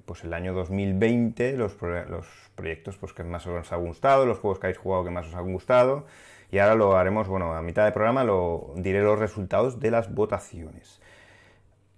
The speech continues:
Como sabéis, este programa, pues, tiene varias cosillas que paso a comentar ahora el menú que tendremos. Primero os enseñaré algunas cosillas que, de utilidad,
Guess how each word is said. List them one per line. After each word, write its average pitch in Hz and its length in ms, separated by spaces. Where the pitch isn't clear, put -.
Como 104 180
sabéis, 127 320
este 110 180
programa, 120 400
pues, - 180
tiene 82 380
varias 82 260
cosillas 185 540
que 104 160
paso - 240
a 127 60
comentar 107 440
ahora 131 240
el 104 160
menú 117 460
que 104 80
tendremos. 82 480
Primero 123 300
os 160 80
enseñaré 120 400
algunas 110 280
cosillas 123 380
que, 104 100
de 101 180
utilidad, 101 600